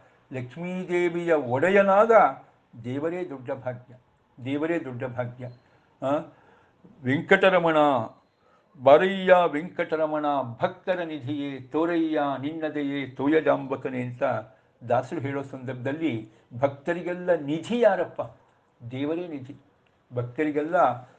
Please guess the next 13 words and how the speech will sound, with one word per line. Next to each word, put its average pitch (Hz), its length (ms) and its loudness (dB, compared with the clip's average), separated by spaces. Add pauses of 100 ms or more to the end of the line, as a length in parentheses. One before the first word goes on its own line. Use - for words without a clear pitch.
(120)
ದೊಡ್ಡ 135 220 -4
ನಿಧಿ 139 280 -4
ಅಂದ್ರೆ 190 340 -4
ದೇವರು 127 520 -12
ನಾರಾಯಣ. 147 480 4 (600)
ನಿಧಿಯಿಂದ 190 880 -4 (560)
ನಾವು 147 520 0 (220)
ಸುಖವನ್ನ 190 460 0
ಪಡಿಬಹುದು, 151 800 -6 (140)
ಕಷ್ಟಗಳನ್ನ 143 600 -4
ಪರಿಹಾರ 131 440 -6
ಮಾಡ್ಕೋಬಹುದು. 120 720 -8 (340)
ಹಾಗೆ 135 440 -2